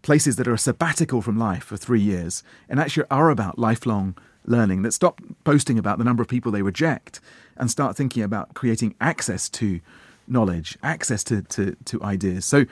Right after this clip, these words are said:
this is a whole society challenge to effectively write ourselves a new curriculum that prepares us much better, my generation, your generation, but the generation older than me as well, for this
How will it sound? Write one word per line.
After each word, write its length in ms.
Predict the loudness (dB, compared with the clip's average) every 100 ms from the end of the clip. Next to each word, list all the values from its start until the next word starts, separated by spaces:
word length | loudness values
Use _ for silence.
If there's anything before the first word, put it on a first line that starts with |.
| -4 -20 -20 _
this 220 | 2 6
is 220 | 4 2 -6 _ _ _ 2
a 240 | 4 2 -2
whole 400 | 2 8 8 6
society 840 | 2 0 2 2 0 0 -4 -6 _ _ _ -2
challenge 680 | 2 4 4 0 -6 -8 -18 -20 _ 0
to 100 | 2
effectively 580 | 4 2 4 2 2 0 _ _ _ _ -6
write 420 | 2 4 4 0 -6 _
ourselves 760 | 0 2 0 0 0 0 -2 -4
a 100 | -2
new 400 | -2 0 0 0
curriculum 720 | 0 0 -2 -2 -6 -6 -10 -14 -20 -20 _ _
that 220 | -4 -2
prepares 480 | -2 0 0 2 2
us 400 | 2 2 -2 -4
much 240 | -6 -6 -4
better, 380 | -6 -4 -8 -8 _ _ _ _
my 140 | 2 2
generation, 540 | 4 4 2 2 2
your 140 | 2
generation, 500 | 4 4 4 2 0
but 140 | 0 -2
the 60 |
generation 440 | -2 0 0 0 0
older 180 | 0 0
than 120 | 2
me 100 | 2
as 120 | 0
well, 460 | 0 0 -2 -10 -14 -20 -20 _ _
for 160 | 0 4
this 240 | 4 2